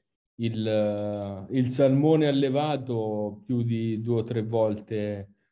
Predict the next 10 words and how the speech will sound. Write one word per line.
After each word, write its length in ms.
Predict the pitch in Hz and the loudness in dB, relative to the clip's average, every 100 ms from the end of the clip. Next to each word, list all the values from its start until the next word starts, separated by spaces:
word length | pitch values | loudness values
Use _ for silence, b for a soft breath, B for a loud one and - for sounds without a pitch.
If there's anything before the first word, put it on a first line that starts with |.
| _ | _
l'anno, 500 | 123 117 104 101 104 | 0 2 2 2 2
<laughs> 0 | |
lo 100 | 127 | 4
diceva 420 | 156 135 131 110 | 4 4 2 -2
presa 280 | 107 120 113 | -2 -4 -4
in 120 | 107 | -4
giro, 340 | 107 117 101 92 | -4 -2 -2 -4
però 320 | 117 120 120 b b b b b _ | -4 -4 -8 b b b b b _
sono, 880 | - 147 131 123 117 113 110 110 107 | 0 2 4 4 4 2 2 0 -2
mm, 520 | 101 101 98 98 | -4 -6 -6 -8